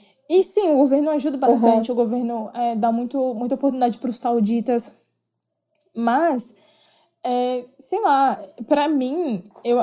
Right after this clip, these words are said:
Speaker 1: eu gostaria de ver mais, entendeu? Mais. Tipo,
Speaker 2: Uhum.
Speaker 1: o dinheiro do petróleo, pra onde tá indo esse dinheiro? Por que que eles não investem tanto na-,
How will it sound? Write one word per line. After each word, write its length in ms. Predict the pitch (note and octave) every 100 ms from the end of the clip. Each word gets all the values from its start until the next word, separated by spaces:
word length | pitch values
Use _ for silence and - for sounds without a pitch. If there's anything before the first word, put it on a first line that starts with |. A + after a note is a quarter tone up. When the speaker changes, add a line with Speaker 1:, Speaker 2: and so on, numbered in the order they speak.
| -
Speaker 1:
eu 320 | A#3+ B3 A3+ -
gostaria 380 | B3 B3 B3
de 120 | C4 A#3+
ver 240 | A#3 C#4
mais, 680 | C4 A#3+ A#3+ A#3 G#3 - -
entendeu? 400 | A3 G#3+ G3+ G3+
Mais. 560 | A3 B3 A3+ G3 F3 - _ _ _ _ _ _ _ _ _ _ _ _ _ -
Tipo, 460 | A#3+ D4 - A#3+ - -
Speaker 2:
Uhum. 500 | A3+ A3+ G3 G#3 A3
Speaker 1:
o 60 | C4
dinheiro 340 | A#3 C4+ B3+
do 60 | B3
petróleo, 420 | B3+ B3+ A3+ G3+
pra 160 | G3+ A#3
onde 200 | A#3 A3
tá 140 | A#3+
indo 100 | A#3
esse 180 | A#3 A3+
dinheiro? 360 | G#3+ A#3 A3+ G3+
Por 140 | A3+
que 100 | A#3
que 80 | A3
eles 140 | A3
não 80 | A3
investem 340 | A3 A3 A3+
tanto 280 | A3 A3+ A3
na-, 100 | A#3